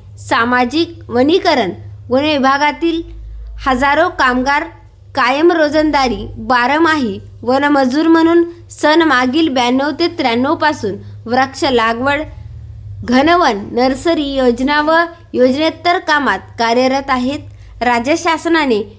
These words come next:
या विभागातील योजना व योजनेतर कामासाठी निधी उपलब्ध करून दिल्याने विभाग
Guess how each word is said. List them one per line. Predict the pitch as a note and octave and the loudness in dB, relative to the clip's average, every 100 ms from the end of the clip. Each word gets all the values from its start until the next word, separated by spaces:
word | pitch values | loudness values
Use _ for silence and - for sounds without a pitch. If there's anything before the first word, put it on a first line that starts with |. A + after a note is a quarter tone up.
| - | -16
या | A3+ C4 E4+ | -4 -2 0
विभागातील | E4+ D4 D4 C#4+ C#4 D#4+ D#4+ D#4+ - - | 0 0 0 -2 -4 -4 -6 -8 -14 0
योजना | B3 C#4+ D4+ C4 D#3+ - | 2 4 2 0 -2 -2
व | C4+ | 2
योजनेतर | D#4 C4+ B3 C#4+ D4+ - E4 E4+ | 4 4 2 2 -2 0 0 0
कामासाठी | C4+ A#3+ A#3+ B3 B3+ B3 D#4 D4+ - - | 0 0 -2 -2 -4 -2 -6 -6 -10 -4
निधी | B3 B3+ F4 | -2 4 4
उपलब्ध | F4+ F4 E4+ C#4+ F4 | 2 0 -2 2 0
करून | E4+ D4+ D#4 | 2 2 2
दिल्याने | C4+ B3 C4+ D4 G3+ - - - - - | 2 2 2 2 -2 -6 -16 -14 -14 -6
विभाग | A3+ B3+ C#4 D#4 | 0 2 2 0